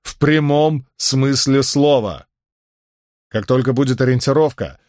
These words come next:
мы прыгнем в вертолет, Возьмем его под наблюдение, выставим блокпост, подтянем людей с большим запасом. Группы быстрого реагирования из Лансинга,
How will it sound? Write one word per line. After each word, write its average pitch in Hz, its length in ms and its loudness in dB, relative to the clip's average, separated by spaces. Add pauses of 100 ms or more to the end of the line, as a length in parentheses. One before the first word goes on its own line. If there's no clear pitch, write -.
(140)
мы 139 140 2
прыгнем 151 420 0
в 135 60 -2
вертолет, 151 640 0 (340)
Возьмем 147 480 2
его 139 260 2
под 139 140 -2
наблюдение, 131 640 0
выставим 127 540 0
блокпост, 151 760 0 (380)
подтянем 165 640 0
людей 160 440 2
с 101 80 -4
большим 135 440 0
запасом. 127 760 -2 (760)
Группы 131 400 0
быстрого 143 420 0
реагирования 139 680 0
из 123 120 0
Лансинга, 135 720 -2